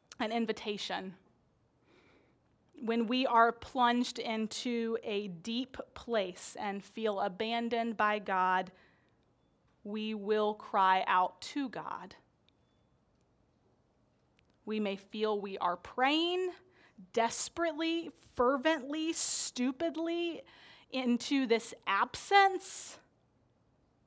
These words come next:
like believers left hanging in the dark. But I say, go ahead. And we had someone in our congregation recently go through a horrible, horrible,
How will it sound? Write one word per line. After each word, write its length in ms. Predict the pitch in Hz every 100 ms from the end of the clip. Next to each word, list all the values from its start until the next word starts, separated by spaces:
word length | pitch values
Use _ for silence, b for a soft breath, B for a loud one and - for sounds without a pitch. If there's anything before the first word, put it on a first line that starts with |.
| _ _ _ _
like 280 | 240 247 254
believers 720 | 240 240 269 277 320 311 262
left 240 | 247 220 220
hanging 420 | - 269 285 285
in 100 | 285
the 80 | 285
dark. 640 | 285 302 320 - - - b b _ _ _ _ _ _ _ _ _ _ _ _ _ _ _ 254
But 120 | 233
I 120 | 208
say, 320 | 208 - 254
go 260 | 220 240 247
ahead. 440 | 240 - 180 180 -
And 320 | 208 202 208 b b b b b _ _ _ _ _ _ _ _ -
we 80 | 226
had 100 | -
someone 300 | 262 247 240
in 80 |
our 100 | 226
congregation 680 | 220 233 220 226 214 220 233
recently 500 | 208 214 - 226 220
go 240 | 214 208 208
through 240 | - 220
a 20 |
horrible, 680 | 214 - 240 247 233 208 202
horrible, 800 | 240 - 240 240 233 226 220 233